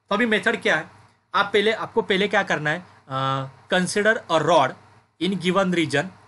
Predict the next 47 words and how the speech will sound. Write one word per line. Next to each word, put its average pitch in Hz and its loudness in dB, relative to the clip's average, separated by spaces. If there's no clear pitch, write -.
which 147 -2
is - -16
parallel 143 2
to 226 -2
z 190 2
axis। 101 -8
तो 143 -4
अगर 156 0
आप 180 2
z 143 -8
axis 180 0
को 202 -6
पैरेलल 165 2
एक 170 -2
रॉड 156 2
गिवन 151 -4
रीजन 147 -6
में 156 -4
लेते 151 -2
हो, 135 0
ओके, 170 -8
तो, 185 0
आ, 143 -2
आपकी 165 -4
जो, 196 2
मतलब, 190 -2
पहले 180 4
आपको 208 2
हमेशा 185 -2
किससे 190 -4
इंटीग्रेट 190 -2
करना 180 0
होगा? 180 2
जेड 190 0
से 185 -2
इंटीग्रेट 147 -4
करना 120 -4
होगा। 95 -10
ये 185 4
इस, 180 -4
इसके 160 -4
पीछे 143 -2
आ 123 2
जाता 98 -12
है, - -20
ठीक 180 -4
है? 104 -12